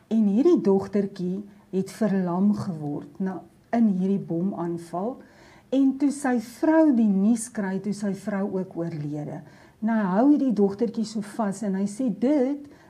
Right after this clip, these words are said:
is al wat ek oor het." En die predikant sê vir hom, "Nou oom, wat het jy nou ver oggend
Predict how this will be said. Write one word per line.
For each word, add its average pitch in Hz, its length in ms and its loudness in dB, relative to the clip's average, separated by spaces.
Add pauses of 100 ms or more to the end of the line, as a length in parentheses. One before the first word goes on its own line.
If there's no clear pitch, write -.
(100)
is 208 320 -4
al 170 420 -2 (100)
wat 196 240 -2
ek 196 160 -4
oor 180 240 -2
het." 151 400 -10 (560)
En 240 120 0
die - 20 -2
predikant 302 600 4
sê 294 140 4
vir 294 140 2
hom, 262 80 4
"Nou 262 220 -2
oom, 285 300 4
wat 226 200 0
het 311 180 -2
jy 285 100 2
nou 277 180 2
ver 226 240 -6
oggend 214 640 0